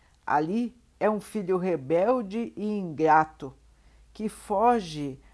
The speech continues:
à beleza do entendimento. Acolá é um amigo fascinado pelas aparências do mundo e que abandona os compromissos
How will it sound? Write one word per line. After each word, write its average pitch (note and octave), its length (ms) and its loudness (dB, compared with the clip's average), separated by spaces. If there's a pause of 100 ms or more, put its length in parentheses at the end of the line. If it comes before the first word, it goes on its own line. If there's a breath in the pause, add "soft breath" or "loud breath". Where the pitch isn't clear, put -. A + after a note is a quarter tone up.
(160 soft breath)
à G3 220 6
beleza E3 680 0
do D#3 140 -6
entendimento. D#3+ 1080 -8 (800 soft breath)
Acolá D#3 720 2 (320)
é F3+ 140 -2
um G#3 140 -4
amigo F3 560 -4
fascinado G3+ 1000 -4
pelas F#3 400 0
aparências E3+ 840 -2
do F#3+ 160 -6
mundo D#3+ 560 -10 (560 soft breath)
e G3+ 120 -10
que B3 120 2
abandona A3+ 880 4
os G3 140 -8
compromissos F3 1200 -6